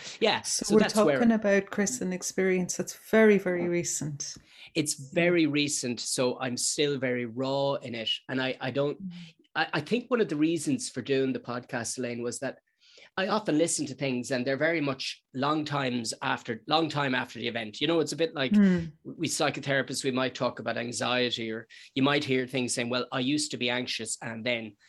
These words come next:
Speaker 1: you know, I did
Speaker 2: Mm.
Speaker 1: this, this, and this," or whatever. And there's something about the experiential nature of our work as
Speaker 2: Mm-hmm.
Speaker 1: therapists, that we're with
Speaker 2: Mm-hmm.
Speaker 1: people in it. And to
Speaker 2: Mm-hmm.
Speaker 1: me, that has real value,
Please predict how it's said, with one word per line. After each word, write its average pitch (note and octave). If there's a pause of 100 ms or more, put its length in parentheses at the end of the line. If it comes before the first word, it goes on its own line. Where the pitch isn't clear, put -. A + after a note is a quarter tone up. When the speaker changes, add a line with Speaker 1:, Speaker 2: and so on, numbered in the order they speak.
(160)
Speaker 1:
you B2
know, A#2
I A#2+
did F#3
Speaker 2:
Mm. E3
Speaker 1:
this, -
this, A2+
and A2
this," A#2
or A#2
whatever. A2+ (460)
And C#3
there's C#3+
something E3
about B2+ (100)
the -
experiential C3
nature B2
of A2+
our B2+
work D#3 (300)
as C#3+
Speaker 2:
Mm-hmm. - (220)
Speaker 1:
therapists, G3 (200)
that C#3+
we're C#3+
with D3
Speaker 2:
Mm-hmm. F#3+
Speaker 1:
people C3+ (180)
in C#3+
it. - (560)
And B2+
to E3+
Speaker 2:
Mm-hmm. B2+
Speaker 1:
me, C3+
that A#2+
has A2+
real A2
value, A2+